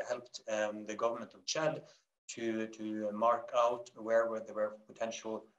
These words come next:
uh, sources for, for, for water, um, uh, drilling. Uh, at the same time, we also initiated the reach project. reach is a, is a, um,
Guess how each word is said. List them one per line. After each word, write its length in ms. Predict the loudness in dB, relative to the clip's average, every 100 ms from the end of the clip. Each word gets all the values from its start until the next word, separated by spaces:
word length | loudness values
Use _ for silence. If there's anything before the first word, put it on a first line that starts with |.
| _ -10
uh, 40 |
sources 520 | -6 -4 -6 -8 -14 -10
for, 220 | -6 -6 0
for, 400 | 4 6 6 2
for 160 | -4 -4
water, 500 | -2 -2 0 0 0 0 0
um, 320 | 2 -2 -10 -10
uh, 180 | -8 -10 -14 -20 -20 -20 _ -4
drilling. 300 | -4 -4 -10 _ _ _ _ _ _ _ _ 0
Uh, 180 | 4 4 4
at 100 | 2
the 80 |
same 240 | 2 2 2
time, 340 | 2 2 2 0
we 200 | 0 0
also 440 | 0 0 -2 -2 -2
initiated 580 | -2 -4 -4 -6 -6
the 100 | -6
reach 320 | -6 -4 -6 -4
project. 540 | -6 -4 -12 -14 _ _ _ _ _ -8
reach 480 | -4 -4 -2 -2 0
is 200 | 0 2
a, 200 | 2 2
is 200 | 2 4
a, 340 | 6 6 4 -2 -10 -6
um, 180 | -6